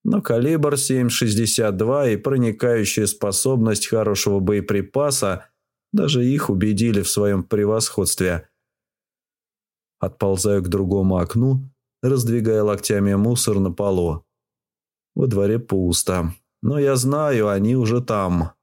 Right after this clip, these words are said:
просто ждут. Проверяю автомат. У меня А К двенадцать, сотка.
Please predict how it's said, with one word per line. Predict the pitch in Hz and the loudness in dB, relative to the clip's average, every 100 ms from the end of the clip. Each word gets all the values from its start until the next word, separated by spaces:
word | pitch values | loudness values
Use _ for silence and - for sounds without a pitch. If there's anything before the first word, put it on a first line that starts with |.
| _ | _
просто | - 160 - 147 | -4 -2 0 0
ждут. | 139 151 143 - - _ _ _ _ _ _ _ _ _ _ - | 0 0 0 -2 -10 _ _ _ _ _ _ _ _ _ _ -6
Проверяю | 110 104 101 101 101 | -2 0 0 0 0
автомат. | 95 - 101 120 143 135 - _ _ _ _ | -2 -2 -2 0 -2 -6 -12 _ _ _ _
У | 160 | -2
меня | 165 156 151 | 0 0 0
А | 147 | -2
К | 139 147 | -2 -2
двенадцать, | 139 147 151 120 - 85 82 | 0 0 0 -2 -2 -2 -2
сотка. | - 135 120 - 85 73 | -2 0 0 -2 -4 -4